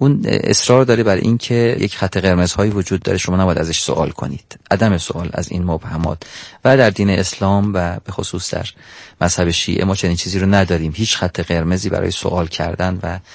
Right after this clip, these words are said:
رفع ابهام وجود نداره. این شگردها و ترفندهای جریانهای انحرافی باشه برای سرپوش گذاشتن روی اون مسیر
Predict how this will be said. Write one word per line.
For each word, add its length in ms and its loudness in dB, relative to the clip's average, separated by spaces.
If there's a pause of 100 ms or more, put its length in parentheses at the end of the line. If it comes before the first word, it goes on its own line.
(240)
رفع 260 2
ابهام 460 2
وجود 360 -2
نداره. 320 0
این 200 0 (220)
شگردها 400 0
و 80 2
ترفندهای 540 -2
جریانهای 540 -2
انحرافی 420 -2
باشه 320 -4
برای 220 -2
سرپوش 560 -2
گذاشتن 640 0 (380)
روی 380 2
اون 200 2
مسیر 500 0